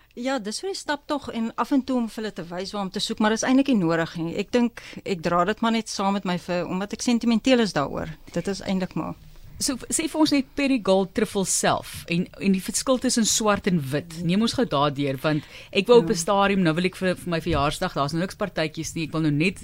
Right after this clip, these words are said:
Speaker 2: 'n lekker ete maak en dit is nou maar hoe ek nou myself bederf. Ons koop nou nie hoakskoene en so nie.
Speaker 1: Nee, nee,
Speaker 2: Ek wil nou vir my truffel koop, toe sê hulle, "Dis die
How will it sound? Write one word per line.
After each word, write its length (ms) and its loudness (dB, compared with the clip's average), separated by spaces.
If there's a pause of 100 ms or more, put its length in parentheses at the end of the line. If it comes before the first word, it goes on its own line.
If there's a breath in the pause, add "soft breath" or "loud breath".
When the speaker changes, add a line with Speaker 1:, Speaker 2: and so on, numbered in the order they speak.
(180)
Speaker 2:
'n 160 -4
lekker 340 -2
ete 280 -2
maak 420 -4 (340 loud breath)
en 160 0
dit 180 0
is 100 0
nou 80 2
maar 100 4
hoe 160 0
ek 140 -6
nou 100 -2
myself 460 -2
bederf. 400 -4
Ons 120 -8
koop 200 -8
nou 100 -2
nie 100 0
hoakskoene 580 -2
en 120 -6
so 140 -6
nie. 200 -2 (160)
Speaker 1:
Nee, 280 -4
nee, 100 -2
Speaker 2:
Ek 80 -4
wil 100 0
nou 140 2
vir 120 -4
my 120 0
truffel 280 -2
koop, 160 -2
toe 100 -4
sê 40 -2
hulle, 140 0
"Dis 80 -2
die 80 -6